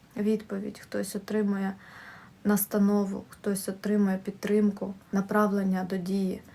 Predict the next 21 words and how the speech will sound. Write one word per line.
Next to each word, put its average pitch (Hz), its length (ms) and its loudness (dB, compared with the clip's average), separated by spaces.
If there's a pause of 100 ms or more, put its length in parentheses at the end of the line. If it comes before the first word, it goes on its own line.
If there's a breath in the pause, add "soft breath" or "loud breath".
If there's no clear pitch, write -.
(580 loud breath)
Я 190 100 -2
дякую 208 380 -2
тобі, 185 200 -8
Боже, 185 320 -6
що 190 160 -10
ти 196 200 -8
дієш 190 520 -6
через - 440 -10
нас, 185 420 -8
що - 160 -10
ти, 185 320 -4 (1600 loud breath)
що - 160 -4
ти 226 200 0
взагалі 202 600 4 (360 loud breath)
даєш 196 540 2 (320)
всередину 196 680 2
це 196 220 -4
бажання, 185 680 0 (280)
тому 185 280 -2
що 185 220 -4 (280)
і - 140 -16